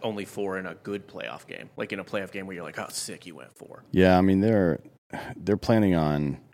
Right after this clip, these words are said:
Speaker 2: <clears throat> running Lucas Sims out there, who is a rehabil-, rehabilitated starter, as their closer this year.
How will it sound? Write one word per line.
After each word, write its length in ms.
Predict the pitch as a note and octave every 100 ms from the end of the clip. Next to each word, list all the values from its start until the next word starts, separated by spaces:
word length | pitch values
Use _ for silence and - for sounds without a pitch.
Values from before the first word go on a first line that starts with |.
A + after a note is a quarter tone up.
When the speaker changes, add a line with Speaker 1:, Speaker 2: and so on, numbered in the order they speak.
| -
Speaker 2:
<clears throat> 380 | - - G#2+ - _ _ _ _ _ _ _ _ _ _ _ - - - - - - - _ -
running 220 | F#2 D#2+
Lucas 300 | E2+ E2 D2+
Sims 340 | - E2+ D#2+
out 220 | D2+ D2 -
there, 380 | C#2 B1+ - - _
who 160 | F2+ D#2+
is 120 | C#2+
a 160 | D2+
rehabil-, 460 | B1+ D#2+ F2 D#2+ C2+ -
rehabilitated 720 | C2+ F2 D#2 D2+ C#2+ D#2 A#1+
starter, 600 | - - D2+ C#2+ A#1+ - -
as 140 | C2+
their 100 | A1+
closer 380 | - C#2+ C2+ A#1
this 200 | G#1+ -
year. 240 | B1 B1